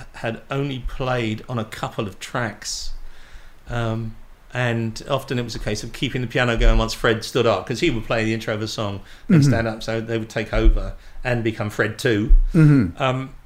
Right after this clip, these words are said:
Speaker 1: and so that was the first role, but then we had to play the new songs off the album at the time, The Works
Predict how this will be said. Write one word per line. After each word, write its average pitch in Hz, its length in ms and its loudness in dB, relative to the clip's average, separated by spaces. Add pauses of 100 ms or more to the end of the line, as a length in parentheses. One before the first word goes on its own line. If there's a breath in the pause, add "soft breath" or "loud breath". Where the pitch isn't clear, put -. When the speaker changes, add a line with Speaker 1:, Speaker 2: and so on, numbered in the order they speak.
(100)
Speaker 1:
and 139 120 -4
so 143 160 0
that 151 160 4
was 131 140 -2
the 127 240 -6
first 139 400 2
role, 107 280 4
but 131 280 -2 (260)
then 127 520 -6
we 123 200 -6
had 135 240 -8
to 127 80 -6
play 123 640 -4 (440 soft breath)
the 131 140 -2
new 131 400 0
songs 120 640 -2
off - 240 -8
the 113 180 0
album 123 340 -2
at - 60 -10
the 120 80 -10
time, 104 340 -6
The 104 60 -8
Works 110 680 -4